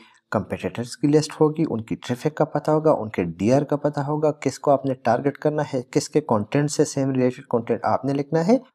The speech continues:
कौन सा आपका फर्स्ट पोजीशन पे टारगेट है, मार्केट है, कौन सा सेकंड, ये मैं आपको आगे बताऊंगा कि किस तरीके से मैंने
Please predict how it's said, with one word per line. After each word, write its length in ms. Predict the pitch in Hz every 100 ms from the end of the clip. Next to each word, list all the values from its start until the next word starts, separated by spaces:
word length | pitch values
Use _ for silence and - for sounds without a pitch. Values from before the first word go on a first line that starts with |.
| _
कौन 160 | 190 208
सा 140 | 208
आपका 160 | 214 190
फर्स्ट 260 | - 185
पोजीशन 380 | - 185 175 175
पे 120 | 170
टारगेट 400 | 165 160 160 151
है, 80 | 156 151
मार्केट 400 | 139 139 147 147 151
है, 60 |
कौन 200 | 147 120
सा 180 | 117 127
सेकंड, 380 | - 175 170 139
ये 120 | 123
मैं 140 | 113
आपको 180 | 107 -
आगे 160 | 110 110
बताऊंगा 420 | 110 - 127 120
कि 160 | - -
किस 180 | 123 -
तरीके 220 | 107 113
से 120 | -
मैंने 300 | 95 98 107